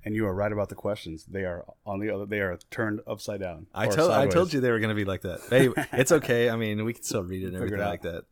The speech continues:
Speaker 2: People can just turn their phones. I don't know why you can't turn it like that anyway, especially
Speaker 1: Yeah,
Speaker 2: for a
Speaker 1: you would, you would think if you sp-, if you turn the phone sideways that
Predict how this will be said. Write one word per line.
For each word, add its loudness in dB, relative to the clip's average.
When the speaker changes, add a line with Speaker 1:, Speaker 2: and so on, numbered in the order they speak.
Speaker 2:
People 2
can 4
just 2
turn 2
their -2
phones. -2
I 0
don't 2
know 2
why 6
you 0
can't -4
turn -6
it -6
like -6
that -6
anyway, -6
especially 2
Speaker 1:
Yeah, 10
Speaker 2:
for 6
a 4
Speaker 1:
you 6
would, 2
you 4
would 4
think 0
if 2
you 2
sp-, -4
if 0
you 0
turn 2
the -2
phone 0
sideways 2
that 0